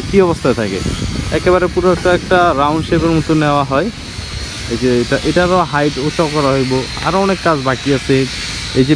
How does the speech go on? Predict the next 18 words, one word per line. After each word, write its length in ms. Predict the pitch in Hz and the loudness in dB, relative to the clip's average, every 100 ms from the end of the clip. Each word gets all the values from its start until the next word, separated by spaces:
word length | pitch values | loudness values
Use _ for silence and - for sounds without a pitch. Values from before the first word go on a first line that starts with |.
| - | 4
প্লেটগুলো 420 | 180 160 160 160 | 4 4 4 2
দেখতেছেন, 420 | 147 143 147 139 143 | 2 -2 -2 0 2
এগুলো 200 | 139 147 139 123 | 4 4 2 2
ঘষা 220 | 139 160 | 0 2
টষা 240 | 156 156 151 139 | 0 2 4 4
হইব, 180 | 127 131 127 - - - - - 143 | 4 2 0 -6 -10 -10 -10 -2 2
আরও 140 | 175 | 2
বিভিন্ন 380 | 170 180 185 185 160 | 4 2 4 4 4
ধরনের 260 | 151 147 139 | 2 2 0
কাজ। 120 | 139 - | -2 0
তারপরে 240 | 147 131 143 | -2 2 2
এই 40 | 147 | 2
যে 40 | 147 | 4
যোগানগুলো 400 | 160 170 170 165 165 | 4 4 4 2 2
দেখতেছেন, 360 | 160 175 180 175 170 | 0 -2 2 2 4
এগুলো 200 | 190 202 196 | 6 4 2
কিন্তু 220 | 208 208 214 311 - - - - - - - 147 | 2 4 4 2 -8 -12 -12 -10 -10 -10 -2 4
এই 80 | 175 | 4